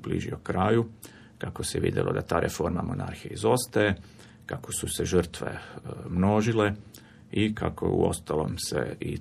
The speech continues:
to talijansko bojište više nije nalazilo, jel, na dolini Soče,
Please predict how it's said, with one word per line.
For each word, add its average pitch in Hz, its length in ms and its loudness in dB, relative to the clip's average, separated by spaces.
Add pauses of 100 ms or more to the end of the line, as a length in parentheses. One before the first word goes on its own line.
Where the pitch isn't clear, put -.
to - 240 -2
talijansko 85 460 0
bojište - 560 0 (600)
više 85 300 -2
nije 85 220 2
nalazilo, 85 680 0
jel, - 260 -4
na - 100 -4
dolini - 380 -6
Soče, 98 500 2